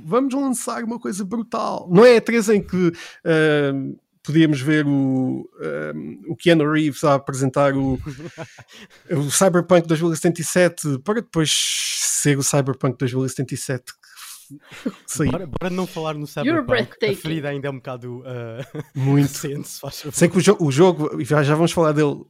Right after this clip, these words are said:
Speaker 1: vai entrar agora na... fez, fez as pazes com a PlayStation.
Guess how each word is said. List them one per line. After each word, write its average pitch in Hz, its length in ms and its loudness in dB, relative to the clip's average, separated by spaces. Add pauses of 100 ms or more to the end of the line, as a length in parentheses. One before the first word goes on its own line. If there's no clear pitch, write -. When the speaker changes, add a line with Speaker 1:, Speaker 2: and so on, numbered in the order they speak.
(140)
Speaker 1:
vai 143 600 -8
entrar 151 400 0
agora 147 240 2
na... 143 100 0 (400)
fez, 226 240 2
fez 240 200 4
as 214 120 4
pazes 151 300 2
com 156 120 0
a 143 40 2
PlayStation. 147 580 -4